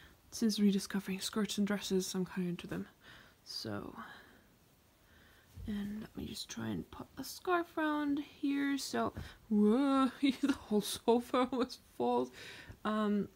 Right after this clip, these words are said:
so that would fall to the back, but you would have a scarf there. Anyway, you get an idea, and it's beautiful how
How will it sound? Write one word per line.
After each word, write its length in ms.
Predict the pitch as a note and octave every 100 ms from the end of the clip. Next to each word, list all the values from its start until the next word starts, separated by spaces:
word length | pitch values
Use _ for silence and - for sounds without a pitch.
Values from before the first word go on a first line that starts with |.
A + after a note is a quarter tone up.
| _ _ _ - - _ _ _ _ - - - -
so 120 | - G#2
that 120 | -
would 100 | -
fall 240 | - D#2 -
to 220 | - -
the 60 |
back, 600 | - - D#4 D#4+ D#4 - - -
but 180 | - - - -
you 80 | -
would 100 | -
have 180 | - -
a 40 |
scarf 560 | - - - D4 C#4+ -
there. 140 | C4+
Anyway, 300 | C4 B3+ A#3
you 60 | A3
get 160 | G3+ G3+
an 120 | G3
idea, 320 | G3 B3 B3
and 140 | A3+ - - - -
it's 180 | A3+ -
beautiful 420 | B3+ B3+ B3 A#3+
how 520 | A#3 G#3+ G#3 G#3 G#3